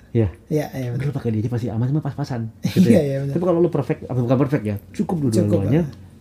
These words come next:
Speaker 2: Dia balance,
Speaker 1: udah
Speaker 2: balance.
Speaker 1: pasti, udah pasti sama dia orangnya enak, gitu-gitu lah.
Speaker 2: Iya, iya.
Speaker 1: Akan lebih
Speaker 2: Orangnya
Speaker 1: gampang.
Speaker 2: nyaman, gitu ya.
Speaker 1: Mm, mm, mm, mm,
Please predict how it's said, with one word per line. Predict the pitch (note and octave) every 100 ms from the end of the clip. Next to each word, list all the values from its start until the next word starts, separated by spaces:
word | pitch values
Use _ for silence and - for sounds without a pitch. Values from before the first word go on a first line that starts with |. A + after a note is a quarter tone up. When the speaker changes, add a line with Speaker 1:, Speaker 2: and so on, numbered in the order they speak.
| - - - - - - - -
Speaker 2:
Dia | D3
balance, | C3+ C#3 C3 A#2
Speaker 1:
udah | -
Speaker 2:
balance. | A2 A2
Speaker 1:
pasti, | F#2 D#3 - - - - - - - -
udah | B2+ B2
pasti | A2 A#2+
sama | G2
dia | F#2+ A2+ - - -
orangnya | - A#2 B2+
enak, | C3 D3 D3
gitu-gitu | A#2+ A#2 C#3+ E3
lah. | D3
Speaker 2:
Iya, | D#3+ D3+
iya. | C#3+ B2+
Speaker 1:
Akan | A#2+ A2
lebih | G#2+
Speaker 2:
Orangnya | G#2+ G2+
Speaker 1:
gampang. | D3+ D#3+
Speaker 2:
nyaman, | D#3+ F3+ G3 F#3+ D3 D3
gitu | C3+ C3+
ya. | C#3+
Speaker 1:
Mm, | D#3
mm, | D3 C3+
mm, | C3+ C3
mm, | A2+